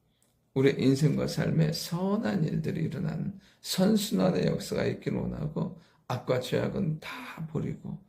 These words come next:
온전히 감찰하시는 하나님 앞에서 우리의 마음의 진실함과 행함의 믿음으로 승리하는 우리가 될 수 있기를 원합니다. 특별히 마지막으로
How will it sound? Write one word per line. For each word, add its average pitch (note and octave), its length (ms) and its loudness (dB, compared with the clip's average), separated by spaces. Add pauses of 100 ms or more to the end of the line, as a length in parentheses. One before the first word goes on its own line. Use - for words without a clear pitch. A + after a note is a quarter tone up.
(220)
온전히 C#3 420 6
감찰하시는 B2+ 1040 -2
하나님 F#3 520 4
앞에서 - 640 -4 (300)
우리의 C#3+ 260 8
마음의 B2 500 -2
진실함과 - 960 -4 (260)
행함의 D#3 420 4
믿음으로 - 480 0
승리하는 F3 760 2 (280)
우리가 B2 420 -2
될 B2 140 -2
수 - 180 -6
있기를 - 320 -4
원합니다. - 640 -2 (280)
특별히 C#3 440 2 (140)
마지막으로 B2 720 -2